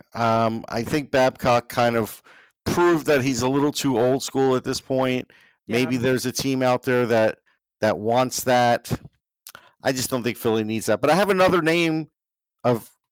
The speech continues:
Speaker 1: somebody that's out there that they have not interviewed, nobody's really talked about,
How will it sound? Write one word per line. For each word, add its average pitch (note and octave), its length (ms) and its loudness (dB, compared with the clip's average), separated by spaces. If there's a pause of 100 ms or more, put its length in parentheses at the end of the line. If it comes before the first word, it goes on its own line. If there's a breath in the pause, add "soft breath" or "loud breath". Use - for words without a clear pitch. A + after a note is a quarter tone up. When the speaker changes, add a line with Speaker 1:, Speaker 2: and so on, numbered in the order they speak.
(280)
Speaker 1:
somebody C#3+ 420 0
that's C3 240 2
out B2+ 220 2
there C3 220 2
that A#2 280 2 (220)
they B2 200 0
have B2 180 0
not B2 220 0 (380)
interviewed, A#2+ 520 -2
nobody's A2+ 360 -2
really A#2 220 0
talked A#2 340 0
about, A2+ 460 4